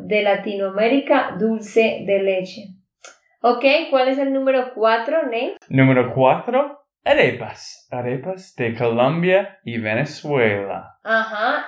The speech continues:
Speaker 1: las arepas.
Speaker 2: Andrea,
Speaker 1: Esto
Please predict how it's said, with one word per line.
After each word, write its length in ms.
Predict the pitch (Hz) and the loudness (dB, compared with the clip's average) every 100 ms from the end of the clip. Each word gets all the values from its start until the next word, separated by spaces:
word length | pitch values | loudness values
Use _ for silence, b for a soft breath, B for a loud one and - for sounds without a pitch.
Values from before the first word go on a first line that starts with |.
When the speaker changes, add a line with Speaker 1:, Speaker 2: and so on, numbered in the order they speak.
| 214 | -4
Speaker 1:
las 260 | 220 226 233 - - | -2 -2 -4 -12 -4
arepas. 960 | 226 220 240 277 269 - - 143 - - | -2 0 2 2 0 -4 -4 -4 -10 -6
Speaker 2:
Andrea, 560 | - 131 135 143 143 160 | 2 4 4 4 4 2
Speaker 1:
Esto 120 | - | -4